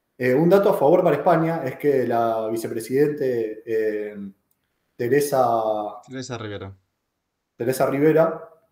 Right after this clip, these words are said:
Speaker 1: eh, hace poco, hace un par de semanas, eh, afirmó que la fotovoltaica flotante iba a estar en la agenda energética y iba a estar en el plan energético del país. Así que eso también es un dato muy a favor para esta tecnología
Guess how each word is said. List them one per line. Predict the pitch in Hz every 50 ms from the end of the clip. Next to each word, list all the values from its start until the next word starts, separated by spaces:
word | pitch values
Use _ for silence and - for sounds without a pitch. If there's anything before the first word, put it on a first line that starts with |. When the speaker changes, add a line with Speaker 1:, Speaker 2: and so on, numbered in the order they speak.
| _ _ _ _ _ _ _ _ _ _ _ _ _ _ _ _ _ _ _ _
Speaker 1:
eh, | - 131 123 120 123
hace | 127 131 - 160 147
poco, | 147 175 185 180 185 190 185 175
hace | 143 - - 139 131 131
un | 131 135
par | 131 143 143
de | 147
semanas, | 143 - 147 156 165 165 170 196 196 - - - _ _ _ - - - _ _ _ _ _ _ _ _ _ _
eh, | - 131 123
afirmó | 123 120 120 127 123 135 151 156 160
que | 165 160 147 135 131 123
la | 120 117
fotovoltaica | 117 - - 127 123 127 127 139 147 156
flotante | - - 131 131 156 156 160 156 175 175 175 160
iba | 139 139 139
a | 139
estar | - 147 143 139 143 139
en | 135 123
la | 120 120
agenda | 117 - 143 143 143
energética | 135 131 131 131 151 151 151 160 170 139
y | 123
iba | 123 123
a | 120
estar | - 135 127
en | 123 117
el | 117 113
plan | 117 123 123 123 123
energético | 117 113 117 117 - 123 120 127
del | 123 117
país. | 120 117 113 - - - _ _ _ _ _ _ _ _ _ _
Así | 120 117 - 131 127
que | 139 143
eso | 151 151 170 170 165 160 156 - -
también | - 123 120 120 123 123 123 120 117 113 110 110 113 - _ _ _ _ _ _ _ _ _
es | - 131 - 131
un | 127 123
dato | 127 127 131 120
muy | 120 127 131
a | 127
favor | - 131 123 127 127 131
para | 123 120
esta | 113 131 113
tecnología | 117 120 123 117 113 113 - 127 127 127 135 139 -